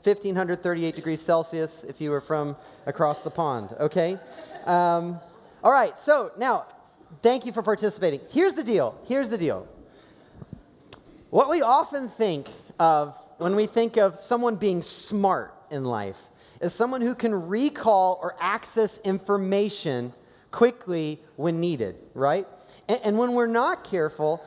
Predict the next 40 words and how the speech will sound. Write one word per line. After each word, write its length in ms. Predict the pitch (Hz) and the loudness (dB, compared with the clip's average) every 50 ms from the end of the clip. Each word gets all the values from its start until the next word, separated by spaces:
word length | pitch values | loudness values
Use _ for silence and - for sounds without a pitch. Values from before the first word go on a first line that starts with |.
| - - | -18 -16
sometimes 560 | - - - 254 302 320 311 294 269 254 220 | -4 0 2 2 2 2 0 0 0 0 -2
we 120 | 220 277 262 | -2 -2 -2
can 140 | - 254 | 0 0
even 220 | 254 254 233 247 214 | 0 0 0 -2 0
jump 280 | - - 233 247 240 | 2 2 2 2 0
to 80 | - 226 | -6 -8
the 120 | 208 240 | -4 -2
assumption 560 | 226 214 - - 233 226 220 - - 220 214 - - - - - | -2 -2 0 0 -2 -2 -2 -2 -2 -2 -2 -4 -8 -12 -6 -2
that 180 | 202 196 202 | -2 0 2
that's 300 | - 226 240 254 - - | 2 2 2 2 -2 -2
what 160 | 240 226 - | -4 -4 -2
wisdom 500 | 190 175 220 254 220 190 - 220 202 160 | 0 0 0 0 0 -2 0 0 0 0
is, 340 | 139 117 98 90 - - - - - _ _ _ _ _ _ _ _ _ _ - | -2 -6 -8 -10 -14 -20 -20 -20 -20 _ _ _ _ _ _ _ _ _ _ -6
is 180 | - 160 156 | -6 -6 -6
recalling 880 | 156 156 196 240 277 277 - - 226 220 214 208 208 196 190 196 196 170 | -4 -4 -2 0 0 -2 -2 0 2 2 4 4 2 0 0 -2 -4 -4
or 80 | 156 | -4
having 360 | 156 180 202 208 196 208 208 202 - | -2 0 0 0 0 -2 -4 -6 -6
access 840 | 165 190 220 247 247 - - - 202 175 165 160 - - - - - - - - - - | -4 -4 -2 -2 -4 -6 -6 0 0 2 2 0 -2 -8 -14 -16 -20 -20 -20 -20 -20 -10
to 220 | - 220 - - 202 | -8 -6 -4 0 0
information 880 | 220 233 220 - 226 220 220 208 208 214 220 214 - - 202 160 143 - - - - - - - | 0 -2 -2 0 0 0 2 2 2 2 0 0 -2 -2 -2 -2 -2 -6 -10 -20 -20 -20 -4 2
on 320 | - 196 208 220 226 226 220 | 4 4 4 4 2 0 -2
the 60 | 214 | -2
dot, 460 | 175 - 196 196 190 165 123 - - - - - | 0 2 2 2 2 2 0 -2 -6 -14 -18 -14
right 380 | - 135 147 180 202 226 233 - | -6 0 2 4 4 2 0 -2
there 140 | - 220 214 | -2 0 0
in 80 | 208 208 | 0 -2
the 80 | 202 | -2
moment. 320 | 196 196 202 196 190 170 - | 0 0 0 0 0 -2 -2
And 100 | 151 185 | 0 0
that 140 | 208 220 - | 0 0 0
can 120 | 254 214 | -4 -8
become 280 | 208 240 - 226 214 196 | -8 -6 -4 -2 -2 -2
the 80 | 190 | -4
sum 340 | 175 - - 226 220 240 254 | -6 -4 -2 0 0 0 -2
total 300 | - - 233 226 214 214 | -4 -2 0 0 0 0
definition 680 | 190 - 190 190 190 190 202 196 190 180 - - 180 | 0 2 2 0 0 0 -4 -4 -4 -4 -4 -4 -4
of 200 | 175 147 156 135 | -4 -4 -2 2
what 180 | 147 208 233 214 | 2 2 2 2
we 140 | 220 214 185 | -2 -4 -4
think 360 | - - 170 156 151 - | -4 -2 -2 -2 -2 -6